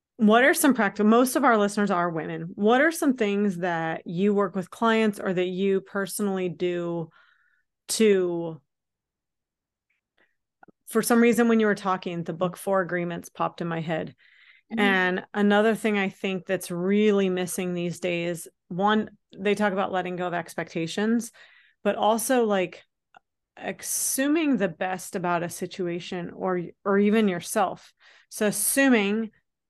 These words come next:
Speaker 1: that you're doing your best,
Speaker 2: Mm-hmm.
Speaker 1: having the best of intentions, and especially when so much of our interaction is either online or via text or via email.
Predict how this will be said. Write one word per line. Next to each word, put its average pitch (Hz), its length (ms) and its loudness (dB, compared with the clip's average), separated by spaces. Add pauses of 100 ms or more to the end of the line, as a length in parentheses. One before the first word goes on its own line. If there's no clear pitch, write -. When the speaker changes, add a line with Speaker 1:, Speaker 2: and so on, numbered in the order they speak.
(100)
Speaker 1:
that 208 140 -2
you're 214 400 2
doing 262 460 2
your 185 140 0
best, 160 600 -10 (680)
Speaker 2:
Mm-hmm. 170 260 -10 (200)
Speaker 1:
having 240 440 2
the 220 80 4
best 180 300 -2
of 180 80 -4
intentions, 165 720 -6 (960)
and 220 100 2
especially 254 400 0
when 240 140 4
so 220 500 0
much 185 380 0
of 208 100 -6
our 180 140 -4
interaction 175 640 -4
is 175 160 -4
either 185 260 -2
online 175 720 -2
or 165 240 -6
via 185 240 0
text 180 500 -4
or 180 100 -4
via 180 240 -2
email. 165 520 -8